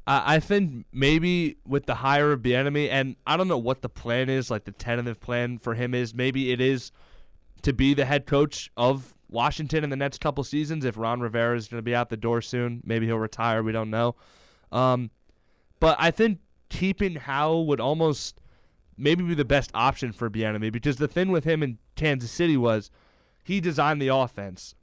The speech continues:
but he wasn't calling the plays. Andy Reid was calling the shots, but it was Bieniemy's offense. So that's why he's been so,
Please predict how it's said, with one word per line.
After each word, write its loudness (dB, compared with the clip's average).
but 4
he 2
wasn't 0
calling -4
the -10
plays. -10
Andy 2
Reid 2
was -4
calling 0
the -2
shots, 2
but -2
it 0
was 2
Bieniemy's 0
offense. -2
So 2
that's 0
why 4
he's 0
been -2
so, -2